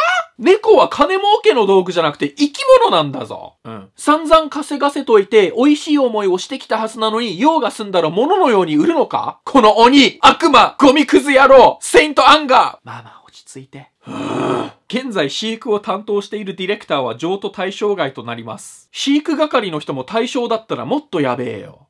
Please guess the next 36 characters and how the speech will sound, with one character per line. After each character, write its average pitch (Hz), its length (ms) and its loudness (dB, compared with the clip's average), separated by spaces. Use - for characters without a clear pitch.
譲 240 260 -4
渡 302 140 -6
後 285 140 -8
に 214 100 -12
は 143 240 -4
こ 208 140 -12
の 233 120 -6
チ 240 120 -12
ャ 233 60 -6
ン 233 60 -14
ネ 233 120 -6
ル 226 120 -6
を 165 160 -2
永 208 200 -4
続 240 200 -12
的 220 220 -14
に 185 140 -12
人 196 200 -14
気 302 140 -20
コ 240 140 -10
ン 240 80 -12
テ 240 100 -8
ン 160 60 -14
ツ 143 140 -20
に 127 100 -16
す 156 120 -14
る 139 140 -8
方 151 180 -6
法 139 280 -6
を 117 60 -8
教 165 160 -10
え 165 60 -8
ま 170 120 -8
す - 120 -20
の 127 120 -12
で、 104 240 -14